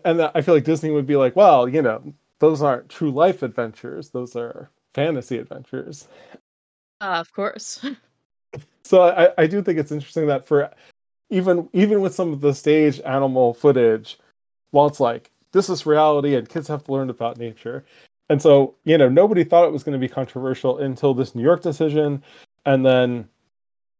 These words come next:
Speaker 1: in, on August twelfth in nineteen fifty-four, uh, the Los Angeles Daily News reported that, quote, "An avalanche of protests from religious, social, and civic groups, uh, followed,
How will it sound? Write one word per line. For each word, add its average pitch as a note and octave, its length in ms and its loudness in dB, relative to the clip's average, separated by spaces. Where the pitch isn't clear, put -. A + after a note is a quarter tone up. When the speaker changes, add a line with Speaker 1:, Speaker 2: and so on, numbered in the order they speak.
Speaker 1:
in, C3+ 360 2
on C#3 140 2
August B2 280 0
twelfth F#3 260 4
in D#3+ 80 -2
nineteen D#3 280 -4
fifty-four, C#3+ 720 0
uh, A#2+ 140 -2
the B2 80 -4
Los C3 240 0
Angeles A#2+ 260 -6
Daily A#2 300 0
News D3+ 260 -4
reported C#3+ 460 0
that, B2 200 -2
quote, C3+ 240 0
"An A#2 100 -6
avalanche E3+ 480 0
of D3 80 -6
protests D#3 440 0
from B2 220 -6
religious, D3+ 460 -4
social, D3 400 0
and C3 100 -6
civic C#3+ 340 -6
groups, C3 440 -6
uh, B2+ 120 -2
followed, B2 640 4